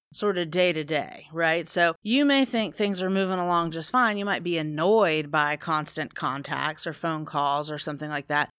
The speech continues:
But then the next day, you might be afraid of them. And that's when it becomes stalking. Before that, it's just considered harassment. In these cases, people are in and out of their relationships often.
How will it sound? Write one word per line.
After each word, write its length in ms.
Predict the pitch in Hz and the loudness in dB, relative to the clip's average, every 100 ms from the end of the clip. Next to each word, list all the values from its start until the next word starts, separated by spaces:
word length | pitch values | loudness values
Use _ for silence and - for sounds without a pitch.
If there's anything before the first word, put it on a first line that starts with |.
| - | -4
But 180 | 226 | 0
then 200 | 302 330 262 | 4 6 6
the 60 | |
next 420 | 226 233 220 - | 4 4 2 -2
day, 260 | 175 220 220 | 4 8 8
you 160 | 190 175 | 6 2
might 180 | 175 165 | 0 -2
be 140 | 156 | -8
afraid 420 | 151 - 165 147 | -6 2 2 2
of 160 | - - | -4 -14
them. 260 | 90 - 151 _ - | -14 -14 -16 _ -4
And 180 | 202 208 | 2 4
that's 380 | 233 277 - | 6 4 0
when 300 | 202 208 202 | -2 0 0
it 100 | 180 | -2
becomes 340 | - - 156 139 | -4 -8 -8 -6
stalking. 640 | - 151 139 - 78 147 _ - | -6 -4 -4 -10 -16 -18 _ -16
Before 400 | 175 - 226 214 | -14 -4 0 2
that, 180 | 196 180 | 4 2
it's 160 | 90 | 0
just 320 | - 156 - - | -10 -8 -10 -8
considered 400 | 185 170 160 139 | -8 -4 -4 -4
harassment. 720 | 151 139 127 - - 55 - _ _ - | -6 -6 -8 -10 -12 -14 -16 _ _ 0
In 120 | 226 | 2
these 240 | 247 302 | 4 2
cases, 380 | - 226 226 196 | 4 4 4 0
people 260 | - 208 190 | -2 -2 0
are 100 | 180 | 0
in 140 | 208 226 | 0 0
and 120 | 202 | 2
out 160 | 180 | 2
of 80 | 165 | 2
their 140 | 160 147 | -2 -2
relationships 760 | 139 139 - 139 - - - | -2 -6 -8 -10 -10 -12 -10
often. 480 | - 127 - - - | -6 -6 -8 -20 -20